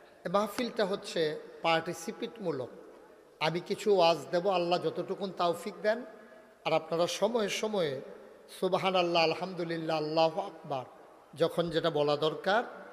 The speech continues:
এটা আওয়াজ করে বলবেন ইনশাআল্লাহ। পারবেন না? খরগোশের মতো কান খাড়া করে,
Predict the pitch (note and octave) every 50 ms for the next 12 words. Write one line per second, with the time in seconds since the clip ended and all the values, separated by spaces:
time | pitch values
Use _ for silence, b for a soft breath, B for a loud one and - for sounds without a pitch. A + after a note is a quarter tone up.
0 | - - - F#3 E3+ F3 - - E3+ E3+ F3+ F3+ F3 F3 - - - E3 D3+ D#3
1 | C#3 D3 C#3+ C3+ C#3 C3 C3+ C3 B2 - - D3 C3+ B2 A#2 A#2+ C3 - - -
2 | - - - - - - - - F3 E3+ E3+ E3 D#3+ D#3 D3 - - - - -
3 | - - D#3+ D#3 D3+ D#3+ E3+ E3 F#3 G#3+ C4 D4+ - - - - - - - -
4 | - - - - - - - - - - - - - F#3 G#3 B3 G#3+ A#3+ A#3 -
5 | - A3 A3 G3+ G#3 G#3 G#3+ - - F#3+ F#3+ F#3+ G3+ G3+ F#3+ E3+ - - E3 E3+
6 | F3 E3 E3+ E3+ D#3 C#3 C#3 C3 B2+